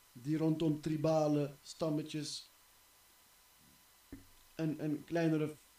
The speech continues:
stammenverbanden hen te doen stijgen naar een groter geheel.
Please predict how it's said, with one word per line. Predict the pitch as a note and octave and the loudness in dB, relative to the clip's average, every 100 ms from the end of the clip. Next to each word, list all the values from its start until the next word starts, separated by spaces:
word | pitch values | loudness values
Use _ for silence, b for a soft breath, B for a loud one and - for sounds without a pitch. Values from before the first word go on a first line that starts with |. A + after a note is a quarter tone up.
| - - - | -20 -20 -20
stammenverbanden | - G3 G3 D#3+ D#3+ D#3+ D3 C#3+ C3 - b b b b b b b - - | -2 2 4 2 2 2 2 0 -4 -12 b b b b b b b -20 -2
hen | D3 E3+ F3 | 6 6 4
te | D3+ | 4
doen | E3+ D#3 - - _ - - | 4 4 0 -20 _ -20 -20
stijgen | - - - A3+ B3+ - C#3+ G3 - _ - - - - - - | -14 -2 8 10 10 8 4 2 -6 _ -20 -20 -20 -20 -20 0
naar | E3 E3+ | 6 8
een | E3+ | 8
groter | G3+ A3 F3 - | 8 8 8 6
geheel. | F3+ G#3+ D#3+ - | 10 10 10 4